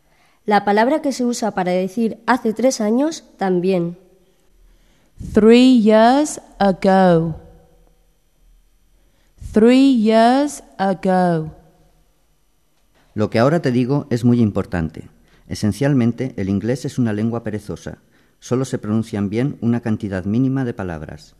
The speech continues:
Speaker 3: o sea, lo esencial de la frase. Y las demás palabras salen masculladas. Por eso es fácil coger la idea básica de lo que te dicen, pero a la vez muy difícil oír los matices de la gramática.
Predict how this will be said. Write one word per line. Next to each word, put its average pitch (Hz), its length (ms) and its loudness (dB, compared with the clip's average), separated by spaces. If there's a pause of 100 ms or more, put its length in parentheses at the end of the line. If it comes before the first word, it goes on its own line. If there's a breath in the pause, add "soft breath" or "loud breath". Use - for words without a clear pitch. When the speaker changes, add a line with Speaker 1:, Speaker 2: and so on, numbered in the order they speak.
(340)
Speaker 3:
o 95 100 -10
sea, 87 360 -10 (200)
lo 98 80 -6
esencial 104 480 -4
de 120 80 -4
la 95 100 -6
frase. 104 420 -12 (880)
Y 120 100 0
las 110 180 0
demás 117 260 2
palabras 98 560 -2 (120)
salen 127 340 0
masculladas. 92 800 -4 (440)
Por 107 160 -2
eso 160 340 -2
es 117 140 -6
fácil 123 300 -6
coger 117 340 -4
la 104 100 -4
idea 104 280 -4
básica 107 540 -8
de 98 140 -4
lo 95 100 -4
que 98 120 -8
te 95 120 -4
dicen, 87 400 -8 (380)
pero 98 180 -2
a - 20 0
la 95 100 -2
vez 127 300 -4 (200)
muy 117 160 2
difícil 120 760 -6
oír 113 280 -2
los 113 160 -4
matices 120 440 -4
de 113 60 -6
la 113 80 -4
gramática. 90 600 -6